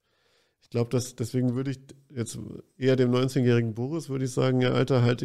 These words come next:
mach einfach, du machst es schon.“ So, whatever, wo es hingeht. Ähm,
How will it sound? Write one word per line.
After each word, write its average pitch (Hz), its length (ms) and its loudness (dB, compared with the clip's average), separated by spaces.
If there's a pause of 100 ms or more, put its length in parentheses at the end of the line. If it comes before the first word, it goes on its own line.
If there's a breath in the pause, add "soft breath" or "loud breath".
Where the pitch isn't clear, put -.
(160)
mach 131 180 -2
einfach, 117 380 0
du 123 100 -4
machst 170 320 0
es - 120 -6
schon.“ 110 180 -2 (240)
So, 110 300 -4
whatever, 120 440 0
wo 120 80 0
es 117 80 -8
hingeht. 139 340 -4 (580 loud breath)
Ähm, 117 520 0